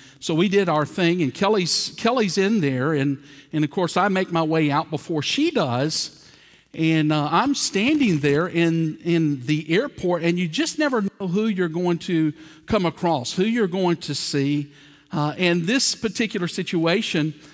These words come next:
um, there was a rapper in the two thousands, I think nineteen nineteen, late nineteen nineties, two thousand. Guys, you have a picture of it, a picture of him, Coolio. I don't,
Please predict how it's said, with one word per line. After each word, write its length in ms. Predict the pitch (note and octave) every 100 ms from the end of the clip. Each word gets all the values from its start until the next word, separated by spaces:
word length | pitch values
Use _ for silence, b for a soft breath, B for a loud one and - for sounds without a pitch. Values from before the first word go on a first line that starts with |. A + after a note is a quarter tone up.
| B B
um, 560 | E3+ E3 D#3+ D3+ D3+ D3+
there 160 | F#3+ G3
was 180 | E3+
a 80 | E3+
rapper 560 | D#3 G3 B3 - F3+ E3+
in 300 | F3 E3+ D#3+
the 280 | D#3+ D#3+ D3+
two 240 | - B3
thousands, 520 | G#3+ G3 G#3 F#3 D3+
I 60 | E3
think 240 | A3+ F#3+
nineteen 760 | E3 G#3+ G3 - G3 F#3+ E3+ B B B
nineteen, 420 | F3 G#3+ F3 G#3
late 220 | F3+ A#3
nineteen 420 | G#3 G#3 - F#3+ D#3+
nineties, 540 | E3+ F3+ F3+ F#3 -
two 160 | G#3+ F3+
thousand. 380 | F3+ F3+ E3+
Guys, 260 | E3 F3 D#3+
you 80 | F3
have 120 | E3
a 60 | C3
picture 400 | - G3+ F3 C#3+
of 120 | C#3+
it, 120 | D3+ B B B B B D#3
a 100 | D3
picture 380 | A3+ A3 F#3+
of 240 | - G3+ G3+
him, 220 | F3 D#3
Coolio. 680 | - D4 D#4+ A3+ C3+ A2 - - b b
I 120 | F3
don't, 200 | F3 -